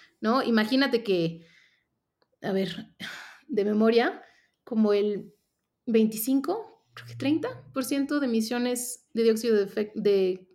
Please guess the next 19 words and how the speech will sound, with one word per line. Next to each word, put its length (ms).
em, 340
dióxido 340
de 120
carbono 540
el 140
día 160
de 140
hoy 140
proviene 440
justamente 640
de 340
coal 280
power 300
plants, 340
¿no? 160
De 80
estas 220
famosas 360
carboeléctricas. 840